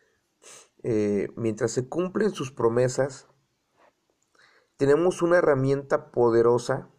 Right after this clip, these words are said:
muy, muy poderosa, que nos ayuda a visualizar. Y como dice el título de este, de este podcast, hacer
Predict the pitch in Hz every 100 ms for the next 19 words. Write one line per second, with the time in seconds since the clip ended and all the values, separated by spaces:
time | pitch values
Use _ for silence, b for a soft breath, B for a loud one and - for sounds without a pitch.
0 | _ _ _ _ _ _ _ _ _ _
1 | _ - 156 202 208 151 139 - 113 110
2 | 101 101 113 123 - _ _ _ _ _
3 | _ _ _ - b b b - 143 143
4 | 135 151 143 160 165 165 156 - - 127
5 | 127 131 - 131 120 120 - 127 113 -
6 | _ _ _ _ b b b b b _
7 | _ _ _ _ _ _ - 135 131 143
8 | 143 139 139 170 175 185 185 160 175 165
9 | 143 139 135 147 123 104 - - 120 143
10 | 131 127 131 135 131 - b b b b
11 | b b _ _ _ _ _ 127 131 -
12 | 160 165 170